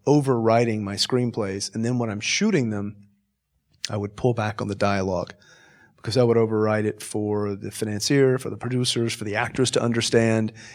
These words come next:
and then realize that as I'm shooting it, you have Christian Bale who can say so much more with a look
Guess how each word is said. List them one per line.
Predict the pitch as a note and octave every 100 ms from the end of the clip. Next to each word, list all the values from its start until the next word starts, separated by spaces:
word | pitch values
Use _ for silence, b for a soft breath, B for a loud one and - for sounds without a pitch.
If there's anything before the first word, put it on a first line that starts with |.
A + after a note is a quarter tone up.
| B B
and | C3
then | C#3
realize | C#3 D#3 D#3 C3+ B2
that | B2+
as | A#2 A2+
I'm | A2
shooting | A2+ - G#3+ D3
it, | A#2 - -
you | C3
have | - C3 B2
Christian | - B2+ - A2+
Bale | A#2 B2+ B2
who | G2+ A#2
can | - G#2+
say | - A#2 G#2+
so | - - C#3+
much | D3 A#2+ -
more | A2+ A2+ A2 G#2 B B B B
with | A#2
a | G#2+
look | G2+ A2 A#2 -